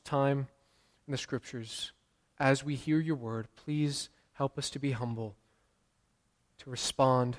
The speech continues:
to your message of mercy. We ask, Father, that you'll help us to taste of your mercy in a more sweet way, that you'll cleanse our palates.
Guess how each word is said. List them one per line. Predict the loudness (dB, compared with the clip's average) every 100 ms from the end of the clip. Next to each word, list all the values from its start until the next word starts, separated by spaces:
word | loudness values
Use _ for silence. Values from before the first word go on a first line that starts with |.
| -10
to | -14 -8
your | -6
message | -4 -4 -6 -8
of | -10
mercy. | -8 -8 -8 -8 -10 _ _ _ _ _ _ _ _ _ _ _ _ _ _ _ _ _ _ _ _ _ _ _ _ _ _ _ _ _ _ _ _ _ _ _ _ -8
We | 2
ask, | 4 4 4
Father, | 4 4 2
that |
you'll | -2 -2
help | -2 -2
us | -6
to | -8
taste | -4 2 2 2
of | -2
your | -2
mercy | -2 -4 -4 -6 -6 -10 _ _ _ _ _ _ _ _ _ _ -10
in | -4
a | -2
more | -2 -2
sweet | -4 -2 -2 0
way, | 2 4 2
that | -2
you'll | -12 -14 -10
cleanse | -2 0 2
our | 0
palates. | 4 4 6 4 -2 -6